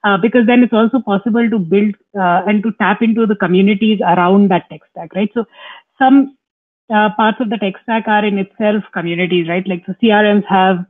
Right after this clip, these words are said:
their own platforms, like, Pipedrive has a pretty active community, and then, uh, so things like that. So I think that is one way to decide, uh, right? Do I, if I'm anyways looking for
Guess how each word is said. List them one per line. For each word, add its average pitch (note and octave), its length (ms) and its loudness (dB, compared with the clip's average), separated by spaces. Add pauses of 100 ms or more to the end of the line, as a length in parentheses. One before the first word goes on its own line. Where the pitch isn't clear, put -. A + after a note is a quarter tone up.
(400)
their G3+ 220 0
own F#3+ 180 0
platforms, E3+ 600 -6
like, F3 180 -8
Pipedrive G3 400 -2
has F#3+ 160 -2
a F3+ 60 -4
pretty F3+ 260 -4
active D#3+ 320 -6
community, E3 560 -4
and E3+ 160 -2
then, E3+ 240 -2 (440)
uh, E3+ 540 0
so A3 80 0
things G#3 280 2
like D#3+ 200 -2
that. F3 220 -2
So B3+ 80 2
I A#3+ 60 2
think C4 200 4
that A#3 140 4
is C4+ 160 2
one F#3 360 2
way A3+ 160 4
to G#3+ 140 -2
decide, F3+ 560 -4 (420)
uh, F#3+ 140 0
right? F#3 260 -2
Do G3+ 140 0
I, G#3+ 340 0
if A#3+ 140 0 (680)
I'm A3 240 0
anyways B3+ 420 4
looking G3 480 -2 (220)
for G3+ 420 -2